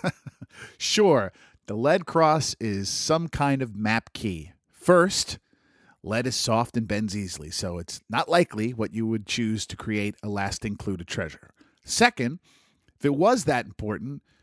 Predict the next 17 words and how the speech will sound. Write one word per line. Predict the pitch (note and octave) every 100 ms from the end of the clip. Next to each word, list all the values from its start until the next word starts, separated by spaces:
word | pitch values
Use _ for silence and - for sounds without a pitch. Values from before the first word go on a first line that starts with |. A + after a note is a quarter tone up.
| _
don't | A3
you | A#3+
think | F#3+ E3+
someone | D#3+ D#3+ D#3+
would | C3+ A2+
guard | G#2 G#2+ B2+
it | -
carefully | - A#2 - D3 E3+ -
and | G#2
not | B2
just | - G#2 G2
drop | F#2+ G#2 -
it |
on | A#2+
a | A2+
beach? | A#2+ F3 - - _ _ _
Third, | - B3+ G3 C3 D#3